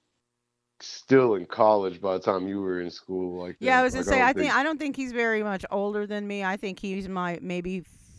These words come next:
Speaker 2: four or
Speaker 1: I
Speaker 2: five
Speaker 1: was gonna
Speaker 2: years
Speaker 1: say,
Speaker 2: older
Speaker 1: yeah, he
Speaker 2: than
Speaker 1: probably
Speaker 2: me.
Speaker 1: just
Speaker 2: Yeah.
Speaker 1: graduated right before you, 'cause he graduated from Darko too, right?
Speaker 2: Yeah, I was gonna say, I thi-, yeah, I think, um, I think he, his brother Greg is a few years older than me, and he's a couple of years older than Greg.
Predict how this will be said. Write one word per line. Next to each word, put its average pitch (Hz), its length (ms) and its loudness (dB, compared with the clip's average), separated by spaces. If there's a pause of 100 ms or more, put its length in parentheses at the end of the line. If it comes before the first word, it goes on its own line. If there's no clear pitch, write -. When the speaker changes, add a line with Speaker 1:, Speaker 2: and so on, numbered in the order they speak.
(120)
Speaker 2:
four 190 200 -2
or 175 40 -2
Speaker 1:
I - 20 -8
Speaker 2:
five 190 200 6
Speaker 1:
was 143 80 10
gonna 139 120 6
Speaker 2:
years 165 100 2
Speaker 1:
say, 135 80 10
Speaker 2:
older 120 100 6
Speaker 1:
yeah, 120 140 8
he - 60 10
Speaker 2:
than - 60 0
Speaker 1:
probably 117 200 8
Speaker 2:
me. 107 60 0
Speaker 1:
just 104 120 -4
Speaker 2:
Yeah. 98 80 2
Speaker 1:
graduated 104 480 4
right 104 180 4
before 107 300 0
you, 107 100 -2
'cause 120 120 -4
he 190 80 6
graduated 110 440 6
from 101 100 -14
Darko 98 400 -2
too, 113 260 -6
right? 92 100 -10
Speaker 2:
Yeah, 196 140 4
I - 20 4
was 208 80 0
gonna 220 120 -6
say, 233 160 -2
I 220 120 2
thi-, 175 280 -8
yeah, 196 300 2
I 208 140 2
think, 240 340 -10
um, 175 400 -6 (200)
I 208 100 0
think 269 240 -4
he, 254 180 -4
his 220 320 -2
brother 214 420 2
Greg 180 460 0
is 170 140 -4
a 165 80 -2
few 196 200 -4
years 175 280 0
older 175 280 -2
than 180 160 -4
me, 180 140 -4
and 180 80 -2
he's 180 160 -2
a 175 60 -4
couple 175 280 -4
of 175 60 -2
years 170 220 -2
older 165 260 -2
than 160 140 -6
Greg. 165 400 -4